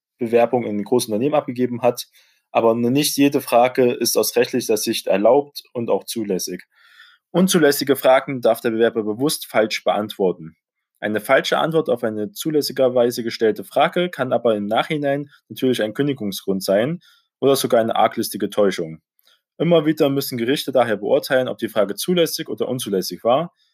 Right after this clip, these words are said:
Passiert öfters, als man denkt. So auch im konkreten Fall. Der Arbeitgeber fühlte sich von seinen Auszubildenden getäuscht,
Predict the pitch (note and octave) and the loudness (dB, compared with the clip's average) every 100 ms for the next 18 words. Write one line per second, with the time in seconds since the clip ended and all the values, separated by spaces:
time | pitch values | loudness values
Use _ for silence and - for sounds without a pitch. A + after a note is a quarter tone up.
0 | _ _ _ _ - - B2 - A2+ A#2 | _ _ _ _ -2 0 0 0 0 0
1 | - F#2+ - A#2 A2+ F2 D#2+ - _ _ | -2 -6 -4 -4 -2 -4 -8 -20 _ _
2 | _ - E3 - D3+ D3 C3+ C3+ - C3+ | _ -4 2 4 4 0 -2 -6 -2 -2
3 | C3+ C3+ A#2 F2+ E2 - F#2+ A#2 A2+ G2 | -2 -4 0 0 -2 -6 0 0 0 -4
4 | - D3+ F3+ F3+ F3 D#3 C#3+ - B2+ A2+ | -4 -4 -2 -2 -2 -8 -8 -12 -8 -6
5 | G#2 F#2+ - C3 - E3 D#3 D#3 D3+ D3 | -4 -4 -2 -2 -2 -6 -4 -4 -4 -6
6 | A2+ F#2+ A2 C3 A3 - | -8 -4 2 2 0 -8